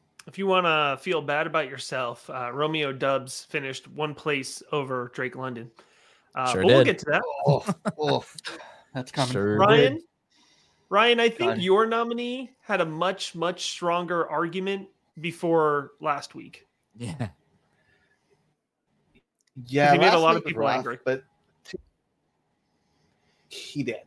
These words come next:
Speaker 3: But James Cook, he is right now third in the league in rushing, which I didn't even realize when I nominated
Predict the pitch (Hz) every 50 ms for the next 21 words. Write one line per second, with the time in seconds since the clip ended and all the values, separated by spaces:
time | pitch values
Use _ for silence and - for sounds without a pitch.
0 | _ _ _ _ - 143 135 143 139 139 139 - _ - 127 - 180 208 208 -
1 | - - 117 110 107 - - - _ _ _ _ _ _ _ _ _ _ _ _
2 | _ _ _ _ - 123 143 151 143 139 135 135 117 123 120 127 135 139 135 127
3 | 120 117 113 117 113 - - - 127 123 131 127 123 120 120 117 120 113 104 -
4 | - - - - - _ _ _ _ _ _ _ _ _ _ _ _ - 117 120
5 | 117 - - - - _ _ _ _ _ _ _ _ _ _ - - 131 127 127
6 | 120 127 127 123 123 120 120 117 113 113 113 104 113 110 107 110 110 104 101 101
7 | 104 101 101 104 104 104 85 85